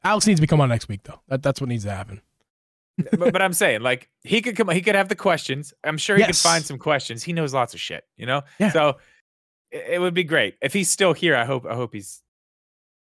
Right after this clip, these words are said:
Speaker 2: I hope, I just hope he says yes. He will. His name's Alex. He has to be our Alex
Speaker 1: <laughs>
Speaker 2: Trebek.
Speaker 1: He, he needs to dictate his speech, though. Sometimes he's, like, a little bit mumbly and British.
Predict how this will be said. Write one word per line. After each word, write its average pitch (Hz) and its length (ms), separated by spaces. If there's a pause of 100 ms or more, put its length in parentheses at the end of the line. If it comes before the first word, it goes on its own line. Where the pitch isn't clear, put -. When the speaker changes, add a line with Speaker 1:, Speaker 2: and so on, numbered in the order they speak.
(540)
Speaker 2:
I 110 40
hope, 110 200
I 104 60
just 104 160
hope 98 140
he 92 60
says 90 280
yes. 95 340
He 285 140
will. 120 400
His 196 220
name's 196 360
Alex. 135 460
He 170 160
has 170 240
to - 120
be 311 160
our 294 180
Alex 247 340
Speaker 1:
<laughs> - 40
Speaker 2:
Trebek. 123 340 (560)
Speaker 1:
He, 190 100
he 185 140
needs 226 200
to 170 100
dictate 135 680
his 123 200
speech, - 400
though. 95 200
Sometimes 175 440
he's, 139 220
like, 120 180
a 127 60
little 139 180
bit 123 120
mumbly 143 480
and 123 100
British. 110 460